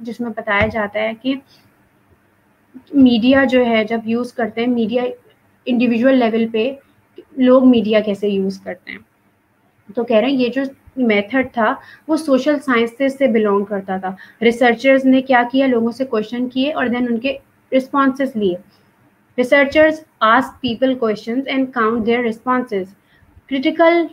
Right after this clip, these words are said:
cultural studies, by con-, contrast, take a qualitative or humanistic approach in ex-, uh, in their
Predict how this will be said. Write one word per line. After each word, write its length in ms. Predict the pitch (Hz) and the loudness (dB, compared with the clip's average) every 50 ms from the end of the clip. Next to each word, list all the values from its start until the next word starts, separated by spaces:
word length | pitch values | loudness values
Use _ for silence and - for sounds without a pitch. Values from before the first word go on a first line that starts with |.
| - _ - 285 | -10 _ 0 0
cultural 400 | 269 277 269 - 294 294 294 269 | 0 2 2 0 0 0 0 -2
studies, 520 | 285 - 254 233 220 226 240 262 262 254 | -2 0 0 0 0 0 -2 -2 -2 -2
by 240 | 233 247 247 254 247 | 2 2 2 2 0
con-, 500 | - 240 214 214 214 214 226 220 214 202 - - - | -2 -2 -2 -2 -2 -4 -4 -4 -6 -6 -6 -4 -2
contrast, 640 | 226 220 220 220 226 233 220 226 254 262 - - _ _ _ _ _ _ _ _ - | 0 0 0 0 0 2 2 2 2 0 -2 -8 _ _ _ _ _ _ _ _ 0
take 260 | 254 247 254 262 262 - - | 2 2 2 2 0 -2 -4
a 80 | 262 262 - 254 | -4 -4 0 0
qualitative 720 | 240 226 226 226 226 226 214 202 208 233 254 262 254 - | 2 2 2 0 0 0 -2 -2 0 -2 -2 -2 -2 -2
or 160 | 240 247 254 | -2 0 0
humanistic 760 | 226 226 226 214 202 202 202 202 - - - 277 285 - - - _ _ _ _ _ - | 0 -2 -4 -2 -2 -4 -4 -6 -8 -8 -8 -8 -8 -8 -12 -20 _ _ _ _ _ -8
approach 460 | - 220 - 240 240 233 240 240 - | -8 -6 -4 0 2 2 2 2 0
in 220 | 262 254 262 254 - | 0 0 0 0 -2
ex-, 240 | 220 202 202 214 - | -4 -6 -4 -4 -2
uh, 400 | 202 214 214 208 208 202 - - | 0 2 2 2 2 2 0 0
in 180 | 247 254 247 226 | 2 2 2 4
their 180 | 233 233 220 | 2 2 2